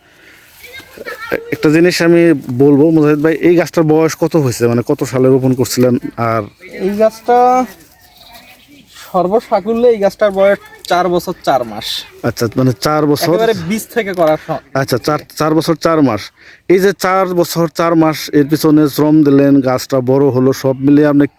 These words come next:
Speaker 1: কেমন শ্রম সহ এর পেছনে সার,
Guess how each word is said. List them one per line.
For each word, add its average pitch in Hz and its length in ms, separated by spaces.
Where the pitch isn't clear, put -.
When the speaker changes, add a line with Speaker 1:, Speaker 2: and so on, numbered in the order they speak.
Speaker 1:
কেমন 165 300
শ্রম 190 280
সহ 139 420
এর 139 140
পেছনে 151 260
সার, 143 500